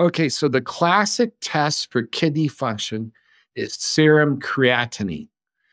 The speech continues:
And the normal creatinine in a woman, it can, is between point six and maybe one point,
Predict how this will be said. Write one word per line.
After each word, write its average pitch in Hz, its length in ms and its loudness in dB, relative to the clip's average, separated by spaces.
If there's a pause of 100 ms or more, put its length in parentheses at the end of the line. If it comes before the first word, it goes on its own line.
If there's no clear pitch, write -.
(260)
And 117 260 2
the 110 100 2
normal 135 520 4
creatinine 131 840 -2 (960)
in 107 140 0
a 110 80 2
woman, 127 540 2 (140)
it 117 140 -12
can, 127 340 -8
is 117 220 -2 (160)
between 120 440 -6
point 127 320 -4
six - 420 -4
and 113 240 -2
maybe 117 260 -2
one 113 320 -2
point, 113 320 -6